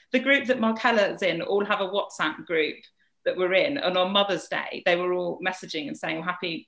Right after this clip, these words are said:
happy Mother's Day to all the mums in the group." And I thought, I wonder how many other, like, people that run foundations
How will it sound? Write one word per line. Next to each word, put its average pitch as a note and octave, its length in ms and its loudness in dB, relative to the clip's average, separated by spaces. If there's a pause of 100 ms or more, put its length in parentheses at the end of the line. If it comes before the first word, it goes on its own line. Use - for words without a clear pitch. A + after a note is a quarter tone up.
happy F3+ 240 -12
Mother's F3 280 -4
Day D#3+ 180 -2
to E3 160 -10
all D#3+ 100 -4
the E3+ 80 -6
mums F3+ 320 -6
in D#3 100 -6
the - 80 -8
group." - 320 -10 (440)
And G3+ 120 0
I G#3+ 140 2
thought, G3 600 0 (140)
I G#3 100 2
wonder B3 300 6
how A3+ 220 0
many G#3 320 0
other, E3+ 440 -4
like, D#3 360 -6 (540)
people G3 220 -4
that F3+ 180 0
run F3 420 0
foundations F3 640 -2